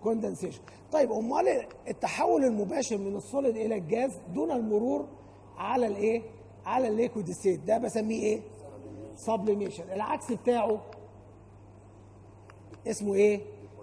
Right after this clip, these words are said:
اسمه ديبوزيشن، اسمه ديبوزيشن، كويس؟ طيب يبقى السبليميشن لان دوت بيجي عندنا في المالتيبل تشويس، ها؟ بيبقى يعني تعريفات وحاجات زي كده واختيارات منها، ها؟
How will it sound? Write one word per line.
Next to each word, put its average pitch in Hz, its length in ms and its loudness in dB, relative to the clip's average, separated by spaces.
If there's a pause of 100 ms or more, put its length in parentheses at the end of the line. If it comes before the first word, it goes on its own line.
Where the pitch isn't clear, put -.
(140)
اسمه 240 260 0
ديبوزيشن، 180 560 -2 (100)
اسمه 233 380 0 (320)
ديبوزيشن، 196 500 0 (200)
كويس؟ 254 220 0 (460)
طيب 254 220 2 (1200)
يبقى 247 200 2
السبليميشن 220 680 2
لان 196 260 -2
دوت 240 240 4
بيجي 233 220 0
عندنا 226 320 0
في - 80 -6
المالتيبل 233 480 0
تشويس، 302 480 -2 (300)
ها؟ 208 180 -2 (420)
بيبقى 202 400 0 (140)
يعني - 360 -2
تعريفات 190 540 -2
وحاجات 226 300 2
زي 233 140 4
كده 294 220 2
واختيارات 254 680 2
منها، 226 340 2 (180)
ها؟ 254 160 -2